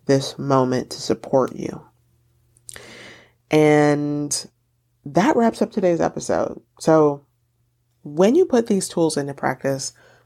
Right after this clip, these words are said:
you'll realize just how much power you have to choose, even in those moments when you might feel like cravings are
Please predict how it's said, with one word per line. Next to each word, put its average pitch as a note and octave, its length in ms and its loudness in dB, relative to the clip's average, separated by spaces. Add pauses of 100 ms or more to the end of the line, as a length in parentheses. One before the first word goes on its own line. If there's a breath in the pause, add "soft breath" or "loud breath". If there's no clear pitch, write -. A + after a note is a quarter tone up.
(100)
you'll G#3 300 2
realize D#3 600 -2 (120)
just G#3+ 400 0
how A3+ 140 2
much F#3+ 280 -2
power D3+ 640 -2
you D3 340 0
have C#3 840 0 (540 loud breath)
to D#3 140 0
choose, D#3 720 2 (160)
even A#3+ 360 2
in F3+ 200 0
those E3 240 0
moments D3+ 460 -4
when C#3+ 160 -4
you C3+ 100 -4
might C#3 420 -4
feel D3+ 840 0 (420 soft breath)
like C#3+ 520 0
cravings C#3 800 0 (100)
are C3 720 2